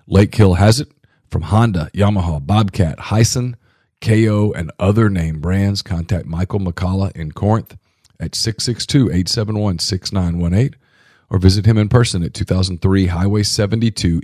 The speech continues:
East Annex in Corinth. Mention that you heard about Lake Hill on the podcast. Your first oil change on your new purchase is free.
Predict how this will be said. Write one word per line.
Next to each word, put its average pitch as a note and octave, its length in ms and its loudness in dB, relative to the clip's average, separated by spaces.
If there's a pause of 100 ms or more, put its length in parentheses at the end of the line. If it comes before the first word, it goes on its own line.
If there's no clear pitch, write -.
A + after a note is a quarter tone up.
East G#2 400 -2
Annex F2 600 -4 (140)
in F2 220 -6
Corinth. B2+ 420 -2 (420)
Mention F2 300 -4
that E2 80 -4
you D#2+ 100 -6
heard F2 140 -2
about E2+ 200 -4
Lake F2 200 -4
Hill A#2+ 260 0 (300)
on F2+ 80 -6
the F2+ 80 -6
podcast. A#2+ 500 0
Your - 80 -8
first F2 320 -4
oil A2 240 6
change A2+ 460 0
on D#2+ 240 -4
your A2+ 320 4
new A2 180 2
purchase A2+ 540 -2
is B2+ 100 -6
free. D3 280 0